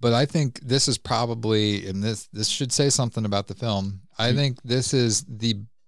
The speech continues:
Speaker 1: the best C G I in a horror-esque type movie that I've seen. Uh, it seemed more realistic with the heads getting cut off and, like, even the powdery blood.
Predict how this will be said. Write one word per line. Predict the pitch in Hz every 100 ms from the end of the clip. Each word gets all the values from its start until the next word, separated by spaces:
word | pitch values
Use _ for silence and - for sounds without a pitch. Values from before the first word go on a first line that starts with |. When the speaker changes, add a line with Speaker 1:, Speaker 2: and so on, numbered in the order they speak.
| _ 147 123
Speaker 1:
the | 123
best | 110 101 120 120 - - -
C | - 135
G | 113 110
I | 107 101
in | 98 95
a | 90 92
horror-esque | - - 135 110 101 92 92 - -
type | 110 98 107
movie | 101 90 87
that | 98 92
I've | 90 -
seen. | - 110 90 82 - - _ _ _
Uh, | 92 90 90
it | 104 -
seemed | - 123 123
more | 123 117
realistic | 113 113 110 107 113 139 123
with | 101
the | 95
heads | 98 110 110
getting | 110 104 104
cut | 113
off | 104 107 107 107
and, | 101
like, | 98 -
even | 107 101
the | 95
powdery | - 107 107 95
blood. | 90 98 92 101 127 131